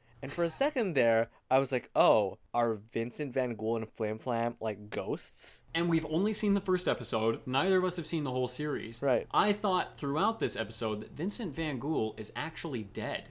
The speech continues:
Speaker 1: Yeah.
Speaker 2: There's a lot of things he says throughout that kind of imply he's not amongst the living.
Speaker 1: Yeah, he re-, he re-, beca-, mostly because he refers to the living as the living. Um,
Speaker 2: Yeah.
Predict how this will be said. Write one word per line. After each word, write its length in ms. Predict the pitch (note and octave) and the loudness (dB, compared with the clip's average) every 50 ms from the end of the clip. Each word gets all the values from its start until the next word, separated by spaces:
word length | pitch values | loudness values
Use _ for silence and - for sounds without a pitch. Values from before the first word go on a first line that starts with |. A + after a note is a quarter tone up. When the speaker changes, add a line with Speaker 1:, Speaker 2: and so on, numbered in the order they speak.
| - - | -18 -18
Speaker 1:
Yeah. 520 | E3 D#3+ - A#3 A#3+ G3+ C#3 A2+ G#2 G2+ - - - - | -8 0 6 8 8 10 8 8 6 2 -2 -8 -4 0
Speaker 2:
There's 240 | - F3+ F#3+ F3 - - - | 4 4 4 4 2 0 -2
a 60 | D#3+ D#3 | 0 0
lot 240 | D#3 E3+ G3+ G#3+ | 2 2 2 2
of 100 | A3 G#3+ | 2 2
things 320 | A3 G3 F#3+ F#3 F3+ E3 - | 2 2 2 4 2 2 0
he 100 | D#3 C#3 | -2 -2
says 420 | - - - F#3 F3 D3+ C3+ B2 | 0 2 2 2 4 2 2 0
throughout 440 | - - C3+ C3+ D3 D3 C3+ - - | -2 -4 -2 0 2 2 2 0 -4
that 120 | - - | -8 -14
kind 260 | - - - F3+ G#3+ G#3+ | -10 -6 -4 -2 0 0
of 80 | F#3 | 0
imply 440 | F3 D3+ - - - D#3+ D#3+ D3+ C#3 | 0 -2 -4 -4 -2 -2 0 0 0
he's 260 | A#2 G#2 A#2 A#2 A2+ | 0 -2 -4 -6 -4
not 280 | B2 A#2+ C#3 D#3 - - - | -4 -2 -2 -2 -2 -4 -4
amongst 420 | C#3 C3+ B2 B2+ C3+ C3+ - - | -4 -4 -4 -4 -4 -6 -8 -6
the 80 | - B2 | -6 -4
living. 440 | G#2+ G#2+ A#2 B2 A2+ F#2 A#2 - - _ _ | -2 -2 -4 -4 -6 -8 -10 -12 -16 _ _
Speaker 1:
Yeah, 120 | - D#3 D3 | 2 2 2
he 160 | C3+ D#3 D#3+ | 4 4 2
re-, 160 | D#3+ D#3+ - | 2 2 2
he 100 | D3+ F3 | 4 4
re-, 100 | F3 D#3+ | 2 2
beca-, 420 | - D#3 D3+ D#3+ F3 - G#3+ - - | 2 0 0 0 2 4 4 4 4
mostly 300 | D#3 F3+ G3+ G3+ - F#3 | 4 2 2 2 2 -2
because 220 | F3+ E3+ E3+ - | -2 -2 -4 -2
he 100 | - E3 | 2 4
refers 400 | D3 C3 - - - C#3+ C#3+ C#3+ | 4 4 4 4 4 4 4 2
to 120 | - - B2+ | 0 -4 -2
the 120 | A2+ A#2 | 0 2
living 380 | A2+ A2+ A2+ A2 G#2+ G#2 G2 F2+ | 4 4 4 4 4 2 0 -2
as 260 | - G#2 G#2+ G2+ - | -2 -4 -4 -4 -4
the 120 | - G2+ F#2+ | -6 -6 -6
living. 420 | F#2 F2 F2 - D#2 G#2 - - - - _ _ _ _ - - _ _ _ - | -4 -4 -6 -6 -8 -8 -10 -14 -20 -20 _ _ _ _ -20 -20 _ _ _ 0
Um, 220 | B2+ B2+ B2+ A#2+ | 2 4 4 4
Speaker 2:
Yeah. 280 | A2+ A#2 A2 G#2 - - | 4 2 0 0 -2 -6